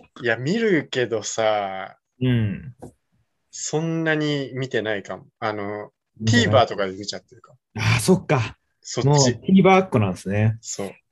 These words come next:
Speaker 2: あー、でもそうですよね。だって今ってね、ビデオ録画とかしても、シーエムとか飛ばしちゃうし、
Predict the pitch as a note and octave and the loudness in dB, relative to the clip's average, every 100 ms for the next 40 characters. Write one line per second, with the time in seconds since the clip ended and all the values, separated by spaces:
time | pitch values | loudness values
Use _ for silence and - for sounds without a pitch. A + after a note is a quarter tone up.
0 | _ _ G#2 G2+ F#2+ F2+ C3 C3+ A2 G#2+ | _ _ -4 -4 -6 -2 0 2 2 2
1 | G#2+ G#2+ A#2+ G3 G3 - G#2+ A#2 A2 G#2 | 2 4 4 6 4 2 4 4 6 4
2 | G#2 A#2 F#3+ A3+ A#3+ G3 A2+ G#2 F#2+ - | 4 6 8 8 6 6 4 2 0 0
3 | G2+ F#2+ F#2 F2+ F2+ - _ - C#3+ F3 | 2 0 -4 -6 -10 -12 _ -4 4 6
4 | G3 G#2+ A2 B2 - G3 G3 G3 G2+ F2+ | 6 4 2 0 4 6 6 4 0 0
5 | E2+ D2+ C#2 | -2 -6 -8